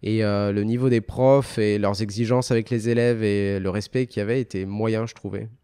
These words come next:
Et là, d'un coup, euh, on est dans un lycée très difficile, qui a une très bonne réputation, où les profs sont excellents et ils te motivent et il n'y a pas de différence parce que tu parles pas bien français. Et là, j'ai eu d'excellentes notes,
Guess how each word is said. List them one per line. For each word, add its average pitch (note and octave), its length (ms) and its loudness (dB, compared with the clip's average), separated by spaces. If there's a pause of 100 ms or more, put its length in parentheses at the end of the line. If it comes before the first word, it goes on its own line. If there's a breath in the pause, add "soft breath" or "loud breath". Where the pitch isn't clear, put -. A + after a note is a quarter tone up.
Et - 200 -8
là, A#2+ 340 0
d'un G2+ 200 -4
coup, C3 380 -2
euh, F#2 260 -2
on F#2+ 140 -6
est G2+ 400 -2 (140)
dans G#2 180 -4
un A2 60 -2
lycée A2 460 -2 (100)
très - 160 0
difficile, C3+ 480 -8 (200)
qui - 80 -8
a - 20 -2
une G#2+ 260 -6 (280)
très - 160 -4
bonne C3 160 0
réputation, A#2+ 720 -2 (140)
où A#2 100 -4
les A2 80 -2
profs B2+ 200 -4
sont A#2 200 -8
excellents B2+ 540 -6
et G#2+ 80 -6
ils G#2 40 -6
te A2+ 120 -8
motivent A2 420 -6
et - 60 -10
il F#2 40 -4
n'y G2+ 60 0
a F#2+ 60 -4
pas B2 140 -2
de A#2 100 -2
différence G#2 480 -6
parce G2 180 -8
que - 120 -10
tu - 140 -10
parles G2 160 -6
pas G#2 120 -6
bien G2+ 160 -6
français. - 400 -10 (480 soft breath)
Et - 60 -8
là, A#2+ 100 2
j'ai G#2+ 120 -4
eu G2+ 60 -4
d'excellentes G#2+ 480 -4
notes, - 280 -12